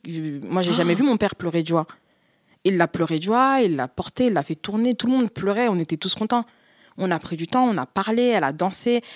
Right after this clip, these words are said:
Speaker 1: Elle est morte, elle avait cent quatre ans.
Speaker 2: Waouh.
Speaker 1: Euh, elle avait la niaque et elle a dansé, mais je me disais, « Elle est fatiguée. À chaque fois, il la faut danser sur des musiques. » Mais c'est elle qui voulait, elle était trop, trop contente, en
Speaker 2: Ouais.
Speaker 1: fait. Et, euh, bah, c'était cool parce que oui, on a pu partager. C'était pas très long,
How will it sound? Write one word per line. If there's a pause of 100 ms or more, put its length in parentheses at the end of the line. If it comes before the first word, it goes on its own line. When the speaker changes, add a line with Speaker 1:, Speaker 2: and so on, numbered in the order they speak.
(120)
Speaker 1:
Elle
est
morte,
elle
avait
cent
quatre
ans. (260)
Speaker 2:
Waouh. (180)
Speaker 1:
Euh,
elle
avait
la
niaque
et
elle
a
dansé,
mais
je
me
disais, «
Elle
est
fatiguée. (240)
À
chaque
fois,
il
la
faut
danser
sur
des
musiques. »
Mais
c'est
elle
qui
voulait,
elle
était
trop, (140)
trop
contente,
en
Speaker 2:
Ouais.
Speaker 1:
fait. (1120)
Et,
euh,
bah,
c'était
cool
parce
que
oui,
on
a
pu
partager.
C'était
pas
très
long,